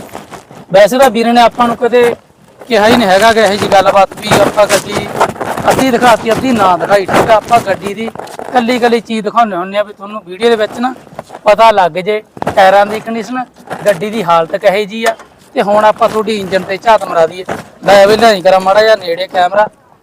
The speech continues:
ਤੇ ਇੰਜਨ ਆਪਾਂ ਤੁਹਾਨੂੰ ਚੈੱਕ ਕਰਾ ਦਈਏ। ਨਵੀਂ ਬੈਟਰੀ ਲੱਗੀ ਆ ਗੱਡੀ ਦੇ ਵਿੱਚ, ਕਾਰਡ ਤੁਹਾਨੂੰ ਬਈ ਦਿੱਤਾ ਜਾਊ, ਠੀਕ ਆ। ਸੱਤ ਤੋਂ ਅੱਠ ਮਹੀਨੇ ਦੀ ਗਾਰੰਟੀ ਪਈ ਆ ਬੈਟਰੀ ਦੀ। ਸਾਫ਼ ਸੁਥਰਾ neat and clean ਇੰਜਨ ਪਿਆ, ਗੋਡੇ ਪਿੱਲਰ ਦੀ ਗੱਡੀ ਸਾਰੀ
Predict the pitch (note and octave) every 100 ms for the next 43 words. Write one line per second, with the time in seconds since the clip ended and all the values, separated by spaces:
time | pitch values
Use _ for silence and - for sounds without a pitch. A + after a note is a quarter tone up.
0 | - - C4 E4 G#3+ F#3 G#3 G3+ G#3+ G3+
1 | G#3 - F#3+ - F#3 F3+ E3+ G3 - -
2 | - - - F3 F#3 G3 A#3+ G#3 F#3+ E3+
3 | F#3+ F#3+ G#3 G3+ G3 G3+ G3+ G#3 - -
4 | D4 C#4+ - G#3 G3+ A3+ E3+ - G3 G3
5 | F3 G#3 A#3 A3 - - _ - F#3+ F#3+
6 | F#3+ A3+ G#3+ - A3 A3+ A3 A3 G3 F3+
7 | - A3+ - F3 F#3 F3+ F#3 G3 G#3 A3
8 | G#3+ _ _ _ - F#3 G3 - G3+ G3+
9 | A3 G3+ G3 G3+ G3+ G3+ G#3 G3+ F3 F3+
10 | F#3 G#3+ F#3+ F3+ F3 G3+ G3+ - F#3+ G#3
11 | F#3+ F3+ G3 G3 G3+